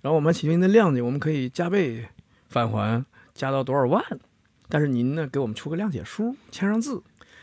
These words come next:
这个谅解书呢，由家属或者律师交到公安机关手里，公安机关随卷，送到检察官那儿。检察官一看，哦，都谅解了，那我这个案子要不就不起诉了。”这是，这是可以的，这是可以的。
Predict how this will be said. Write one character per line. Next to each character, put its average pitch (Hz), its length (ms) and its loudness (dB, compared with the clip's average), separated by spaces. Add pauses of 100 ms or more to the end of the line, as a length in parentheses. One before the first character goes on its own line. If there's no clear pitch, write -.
(160)
这 247 100 2
个 214 80 6
谅 226 140 8
解 147 80 6
书 233 300 4
呢， 135 200 6
由 117 80 -2
家 170 220 -2
属 131 100 0
或 156 140 2
者 131 60 4
律 151 120 2
师 165 380 0
交 170 180 4
到 190 80 6
公 143 120 2
安 139 80 2
机 139 40 0
关 131 140 0
手 107 160 -4
里， 110 220 -4
公 139 100 -2
安 151 80 -2
机 147 80 0
关 151 140 2
随 120 200 2
卷， 139 280 0 (420)
送 - 260 6
到 147 120 8
检 117 120 2
察 117 80 4
官 147 220 2
那 170 60 0
儿。 104 200 -4
检 110 140 -6
察 120 60 -2
官 143 120 -2
一 147 40 -6
看， 135 180 -8
哦， 110 180 -4 (280)
都 127 100 -2
谅 233 180 6
解 123 120 0
了， 98 180 -10
那 160 100 -2
我 120 280 -6
这 147 100 -10
个 123 60 -4
案 175 120 -4
子 143 60 -4
要 165 100 -2
不 156 60 -8
就 170 80 -6
不 240 140 -6
起 - 160 -8
诉 110 160 -10
了。” - 100 -14
这 202 80 4
是， - 140 -4
这 240 80 4
是 170 80 4
可 127 120 2
以 110 60 2
的， - 80 -6 (540)
这 160 100 2
是 - 20 -2
可 123 120 0
以 104 60 2
的。 - 60 -10